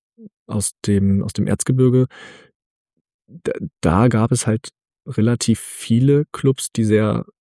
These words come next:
erfolgreich waren. Da Aue ist direkt nebenan oder Zwickau, Chemnitz. Da, ja, ein weiterer Club, ein weiterer Oberliga-Club ist da, ja, war, war <laughs> für die aus Sicht der Machthaber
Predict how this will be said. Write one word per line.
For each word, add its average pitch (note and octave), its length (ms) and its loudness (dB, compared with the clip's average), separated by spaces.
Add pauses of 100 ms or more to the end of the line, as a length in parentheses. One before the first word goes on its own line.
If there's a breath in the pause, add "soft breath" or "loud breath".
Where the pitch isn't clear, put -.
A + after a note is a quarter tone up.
(380)
erfolgreich B2 880 -2 (220)
waren. C#3 600 0 (580 loud breath)
Da F2 340 0 (140)
Aue A2+ 340 2
ist A2+ 160 -2
direkt A2+ 280 0
nebenan G2 360 2
oder F#2+ 260 -6
Zwickau, G#2+ 540 -2
Chemnitz. G#2 640 0 (1500)
Da, G2+ 420 2 (140)
ja, G#2 260 -2
ein - 180 -2
weiterer G#2 280 4
Club, - 220 0
ein G2+ 140 0
weiterer G#2 200 2
Oberliga-Club A2 800 0
ist - 220 -6
da, G#2+ 220 2 (2250 loud breath)
ja, F#2+ 220 -8 (140)
war, F#2 180 2
war G2+ 280 0
<laughs> - 480 -8
für - 200 -6
die - 140 0
aus - 120 2
Sicht A#2+ 200 2
der A#2 60 6
Machthaber A2+ 480 0